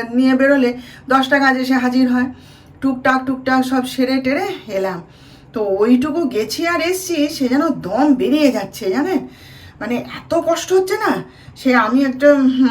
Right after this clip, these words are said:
আমার যে, যেখান থেকে আমি সব আমার ইমিটেশন কসমেটিক্সের সমস্ত কিনি আর কি, যে দাদার দোকান থেকে,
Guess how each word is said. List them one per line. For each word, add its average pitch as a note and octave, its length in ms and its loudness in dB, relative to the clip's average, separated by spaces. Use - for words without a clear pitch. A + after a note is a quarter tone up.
আমার B3 300 2
যে, C4 280 2
যেখান B3+ 380 0
থেকে C4 200 0
আমি B3 220 2
সব C4 120 -2
আমার B3 340 2
ইমিটেশন B3 520 0
কসমেটিক্সের B3 520 -4
সমস্ত B3 320 -2
কিনি B3 320 0
আর A#3+ 120 -2
কি, B3 100 -2
যে B3 140 -2
দাদার A3+ 260 -4
দোকান A#3+ 240 -6
থেকে, B3+ 200 -4